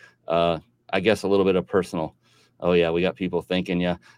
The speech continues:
Don't have time to pull up the comments, but I appreciate all that. That is phenomenal. So with that, are you ready?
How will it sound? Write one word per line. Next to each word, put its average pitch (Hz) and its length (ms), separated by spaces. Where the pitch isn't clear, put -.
Don't 104 160
have 98 140
time 110 160
to 90 60
pull 110 160
up 92 60
the 101 80
comments, 101 440
but 90 120
I - 20
appreciate 98 480
all 92 240
that. 92 220
That 87 120
is 87 100
phenomenal. 90 600
So 131 560
with 139 320
that, 123 500
are 92 160
you 92 180
ready? 98 320